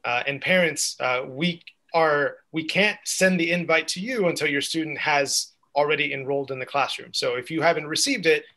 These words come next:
please check with your student to make sure that they have, uh, logged on and accepted the invite. Este, familias, para que sepan, estamos establecidos un,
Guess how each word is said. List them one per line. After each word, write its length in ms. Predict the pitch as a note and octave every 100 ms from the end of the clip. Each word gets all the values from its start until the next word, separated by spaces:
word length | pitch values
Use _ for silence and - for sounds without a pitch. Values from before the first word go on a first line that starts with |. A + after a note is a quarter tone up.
| _
please 200 | E3 D#3
check 160 | F3 D3+
with 80 |
your 80 | D3
student 300 | - D#3+ C#3+
to 80 | C3+
make 160 | C3+ C3+
sure 140 | C#3
that 60 | C#3
they 280 | C3 B2+ - - _ _
have, 280 | C3 C3 B2+ -
uh, 180 | B2+ A#2
logged 280 | C#3 C3 C3+
on 220 | C3+ C3
and 300 | B2+ A#2+ A2+ C3
accepted 380 | B2+ C#3 C3
the 160 | B2 A#2+
invite. 280 | A#2+ G#2+ - - _ _ _ _ _ -
Este, 180 | - C#3
familias, 420 | D#3+ G3+ G3+ -
para 160 | D3
que 100 | D3
sepan, 440 | C#3+ F#3+ F#3+ C3+ G#2+ _ _
estamos 440 | C#3 - E3 F#3 F3+
establecidos 800 | F3 E3 C#3+ D#3+ E3+ F#3 - - _ _ -
un, 400 | E3 F#3+ F#3